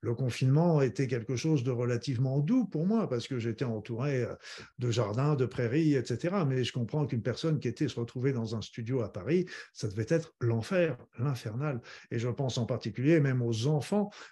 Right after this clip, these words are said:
euh, qui ont vécu des situations comme ça. Ils sont traumatisés psychologiquement, et cetera. Donc, c'est, ce qu'il faut, c'est arriver à, à, moi, je donne toujours l'exemple de l'histoire du,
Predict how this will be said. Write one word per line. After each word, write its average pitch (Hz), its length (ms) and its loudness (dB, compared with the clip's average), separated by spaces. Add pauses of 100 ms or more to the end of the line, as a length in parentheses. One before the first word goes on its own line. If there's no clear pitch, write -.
(100)
euh, 127 240 0
qui - 180 -2
ont 127 160 2
vécu 127 400 4
des 139 140 2
situations 127 600 -2
comme 131 220 -2
ça. 185 240 -2
Ils 117 80 -2
sont 127 160 -2
traumatisés 127 760 -2
psychologiquement, 127 1000 -4
et 113 100 -4
cetera. 127 420 -8 (360)
Donc, 135 160 0
c'est, 165 300 4 (240)
ce - 120 -10
qu'il 160 140 4
faut, 220 240 8
c'est - 160 4
arriver 151 520 6
à, 120 180 0 (260)
à, 127 300 -2
moi, 156 180 6
je - 80 6
donne 196 180 6
toujours 185 320 6
l'exemple 160 720 2
de 123 120 0
l'histoire 139 640 0
du, 143 260 0